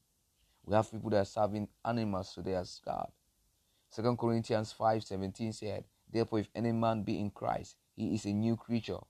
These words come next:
Old things are passed away. Behold, all things have become new." So, you are a creature. Man is a creature. So why should you serve man? Now,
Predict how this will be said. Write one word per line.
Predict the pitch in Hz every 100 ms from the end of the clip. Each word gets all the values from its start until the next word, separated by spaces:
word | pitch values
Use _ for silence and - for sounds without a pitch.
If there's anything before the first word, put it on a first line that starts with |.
| -
Old | 113 117 113
things | 113 107
are | 95
passed | - 120 117 -
away. | 85 82 85 - _ 95
Behold, | 104 110 -
all | 113 117
things | 113 104 101 - -
have | 117
become | 107 107 - 82 87
new." | - - _ _ _ _ _ _ _ _ _ _ _ _ _ _ _ _ _
So, | - 120 95 - _ _ _
you | 92 113 107
are | 92
a |
creature. | - 123 113 - - _ _ _ _ _ _ _ _ _ _ _ _ _
Man | 95 117 117
is | 107
a |
creature. | 98 - - - _ _ _ _ _ _ _ _ _ _ -
So | 104
why | 104 113 123
should | - 113
you | 117
serve | - 67 -
man? | 98 - _ _ _ _ _ _ _ _ _ _ _ _ _ _ _ _ _ _ _ _ _ _ _ _ _ _ _ _ _ _ _ _
Now, | - 120 90